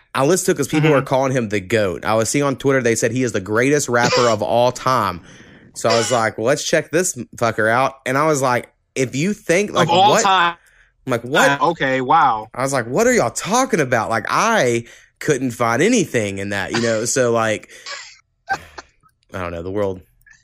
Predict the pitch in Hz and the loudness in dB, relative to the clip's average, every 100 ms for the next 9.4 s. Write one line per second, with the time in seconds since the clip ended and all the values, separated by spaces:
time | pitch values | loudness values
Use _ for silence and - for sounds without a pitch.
0 | _ _ - - 139 131 113 - 170 202 | _ _ -14 -6 -2 -2 -4 -2 2 2
1 | 220 196 180 151 139 104 90 - - 135 | 2 2 2 2 0 -2 -6 -10 -4 -2
2 | 135 127 - 139 123 170 165 165 139 - | 0 0 0 0 0 -2 2 2 0 0
3 | 156 135 135 117 104 151 120 - 107 113 | 2 2 0 -2 -4 -2 -2 -4 -4 -2
4 | 95 104 135 135 139 127 135 127 123 123 | -2 -4 -4 0 0 2 0 -2 -2 -2
5 | 120 101 156 143 - 139 156 185 - 135 | -2 -4 -8 -18 -6 0 0 0 0 0
6 | - - 123 156 151 143 - 156 131 113 | 0 -2 -2 0 -2 -2 0 2 2 0
7 | - - - 113 151 - 147 131 127 123 | -4 -12 -6 0 0 0 0 0 -2 -4
8 | - 120 117 120 135 110 104 67 113 139 | -2 -2 0 -2 0 0 -2 -4 -4 -4
9 | 131 117 107 | -4 -2 -4